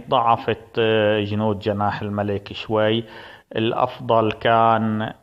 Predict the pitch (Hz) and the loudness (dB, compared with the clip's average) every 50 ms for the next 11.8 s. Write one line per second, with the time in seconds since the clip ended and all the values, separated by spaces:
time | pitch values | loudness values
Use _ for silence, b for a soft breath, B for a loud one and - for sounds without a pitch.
0 | _ _ _ _ _ _ _ _ _ _ _ _ _ _ - 123 117 107 - - | _ _ _ _ _ _ _ _ _ _ _ _ _ _ -18 -14 -14 -12 -10 -10
1 | 104 - - 113 104 107 113 - - 104 104 101 101 98 95 95 95 101 110 B | -8 -6 -6 -4 -2 -2 -2 -2 0 -2 0 0 0 -2 -2 -4 -6 -6 -8 B
2 | B B B B B B B B - 117 113 104 104 110 117 123 123 123 123 - | B B B B B B B B -4 -4 -4 -4 -2 0 2 2 2 2 0 2
3 | 120 113 110 113 117 113 - 120 113 110 110 110 107 - - 104 - - 113 104 | 2 4 6 6 4 2 2 0 0 0 2 0 0 -2 -4 -4 -4 -2 -2 -2
4 | - - 110 104 104 104 104 101 107 110 113 117 - - - 107 - - - 117 | -2 -2 -2 -2 -2 -2 -2 -2 -2 -2 -2 -4 -6 -4 -6 -6 -6 -6 -4 -2
5 | 110 107 107 107 107 104 - 113 107 110 107 107 110 95 104 101 104 104 104 - | 0 2 2 2 2 0 -2 -4 -2 0 0 0 0 -2 -2 -2 -2 -2 -2 -2
6 | - 110 104 107 107 104 - - - - _ _ _ _ _ _ _ _ _ _ | -2 0 2 2 2 0 -4 -10 -20 -20 _ _ _ _ _ _ _ _ _ _
7 | _ _ - _ _ _ _ _ _ _ _ _ _ _ _ _ _ _ _ _ | _ _ -20 _ _ _ _ _ _ _ _ _ _ _ _ _ _ _ _ _
8 | _ _ _ _ _ - 113 110 107 101 - - 107 101 104 120 120 107 101 104 | _ _ _ _ _ -2 0 0 0 0 -2 -2 -2 0 -2 -2 -4 -4 -2 0
9 | 117 - 110 - - 117 104 98 95 104 107 107 104 - 113 104 104 113 - 104 | 0 2 0 0 0 -2 -2 -2 -2 -2 -2 -2 -2 0 0 2 2 2 0 0
10 | 104 107 104 104 104 113 117 101 98 107 101 98 - - 113 107 107 110 107 104 | 2 2 2 2 0 0 -4 -4 -2 -2 -4 -4 -4 -2 0 0 2 2 2 2
11 | 101 - 110 101 95 95 98 92 92 104 101 101 98 101 101 - | 2 0 0 -2 -2 -2 -6 -6 -4 -2 0 0 0 -2 -4 -6